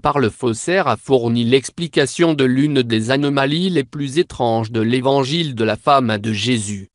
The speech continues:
car le faussaire regardait la mauvaise page et la mauvaise ligne lorsqu'il a continué sur la ligne suivante.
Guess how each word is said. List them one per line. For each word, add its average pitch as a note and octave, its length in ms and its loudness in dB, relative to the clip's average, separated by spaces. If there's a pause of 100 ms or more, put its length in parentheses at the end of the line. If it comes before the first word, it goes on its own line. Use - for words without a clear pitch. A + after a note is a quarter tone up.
(120)
car C3+ 260 2
le C3+ 120 2
faussaire A2+ 580 -4
regardait C3+ 600 0
la C#3+ 140 2
mauvaise A#2 560 2
page E3 300 2
et A#2 80 0
la A#2+ 120 0
mauvaise B2+ 460 2
ligne D3 320 2
lorsqu'il B2 540 0
a C#3+ 80 2
continué C3 580 0
sur B2 220 -4
la G#2+ 100 0
ligne C3 380 0
suivante. G2+ 640 -8